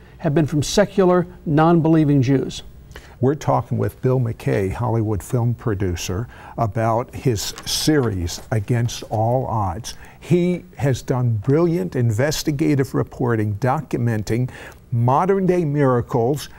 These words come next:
Speaker 2: that would rival the miracles you've read in the Tanakh, you've read in the scriptures, you've read in the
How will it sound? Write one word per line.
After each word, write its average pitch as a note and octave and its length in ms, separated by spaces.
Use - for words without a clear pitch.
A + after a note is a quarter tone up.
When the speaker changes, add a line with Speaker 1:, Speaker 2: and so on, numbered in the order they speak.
Speaker 2:
that D3+ 160
would C3 180
rival E3+ 520
the C#3+ 120
miracles C3 680
you've B2+ 220
read C3 180
in B2 80
the A#2 140
Tanakh, B2 520
you've B2 200
read C3+ 200
in A#2+ 140
the A#2 80
scriptures, - 720
you've C3+ 240
read C#3 180
in C3+ 140
the B2 140